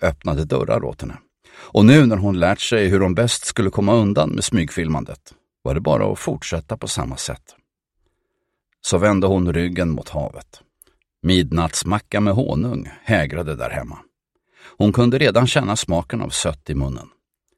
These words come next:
Det var en sån kväll då allt kändes möjligt. Hon visste att detta bara var början på något riktigt stort.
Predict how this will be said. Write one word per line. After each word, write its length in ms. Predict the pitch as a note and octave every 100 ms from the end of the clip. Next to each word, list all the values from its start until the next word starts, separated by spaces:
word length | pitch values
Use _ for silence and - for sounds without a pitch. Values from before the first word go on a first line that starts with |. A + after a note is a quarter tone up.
| _ _ _ _ _ -
Det 60 |
var 100 | G#2+
en 100 | D3+
sån 260 | D#3 C3+ D3+
kväll 400 | - F#2+ A2+ A#2
då 140 | G2
allt 360 | G#2+ - F#2+ G2+
kändes 460 | - F2 D2 D2 -
möjligt. 520 | G#1+ B1+ - - - _ _ _ _ _ _ _ _
Hon 160 | - A#2+
visste 460 | E3+ - - -
att 160 | D3 -
detta 320 | A#2+ G2+ -
bara 240 | C3 G2+ E2
var 100 | E2+
början 580 | - G1+ G#1+ B1 C2
på 100 | C2+
något 300 | C#2 A#1 _ -
riktigt 680 | - C#3 - - - -
stort. 600 | - - C#2 - - -